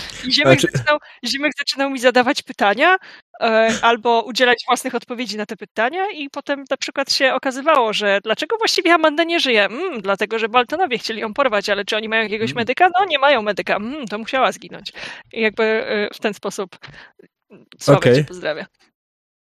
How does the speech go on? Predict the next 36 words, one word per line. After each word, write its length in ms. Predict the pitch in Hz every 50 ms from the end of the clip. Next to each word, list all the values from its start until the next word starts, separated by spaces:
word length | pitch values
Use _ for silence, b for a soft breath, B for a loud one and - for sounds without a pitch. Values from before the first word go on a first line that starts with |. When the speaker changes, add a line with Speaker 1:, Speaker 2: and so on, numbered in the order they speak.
| _
Speaker 1:
E, 420 | - - 233 226 220 226 214 - 247
w 80 | -
ten 180 | - 254 240 226
sposób, 500 | - 175 165 - - - 214 202 - - - 220 202 202 - -
e, 200 | 202 190 190 190 190 190 - _ _ _ _ _ _ _ _ _ _ - B B B B B -
Speaker 2:
Znaczy, 140 | 123 -
ja 60 | 147 135
się 120 | - 151
śmieję, 260 | - - 170 170 170
że 60 | - - 247
Speaker 1:
Sławku, 220 | - - 285 277 277 - - -
Ziemek 180 | 269 262 254 - _
cię 120 | - 226 - _ _
również 180 | - 220 -
pozdrawia. 520 | - 214 190 190 214 247 247 233 240 226 226 b b b b b -
W 80 | -
ten 200 | - 254 262 262
sposób 560 | - - - 226 220 - - 214 190 - - _ _ _ _ _
doszliśmy 560 | 226 190 214 202 - - 220 202 - 214 214
do, 180 | 180 208 208 190
do 140 | 208 214 -
pewnych 500 | - - 254 247 240 240 226 214 - - -
różnych 460 | 226 220 220 202 226 220 208 - -
ukrytych 360 | 190 - 202 220 - 214 190
gdzieś 180 | 196 175 180 -
tam 180 | - 202 190
założeń. 480 | 180 202 185 180 180 180 180 190 185 180
To 140 | - 175 160 _ - _ 240 175 -
autorem 400 | 226 208 - - 240 233 220 196
połowy 380 | - 202 196 190 190 185 180
jest 220 | 175 170 - - -
tutaj 240 | 180 - 175 -
obecny 360 | - 165 180 180 - - 175 160
za 100 | 170 165
mną 200 | 160 160 165 160
Ziemomir. 520 | 175 190 170 160 160 - - - -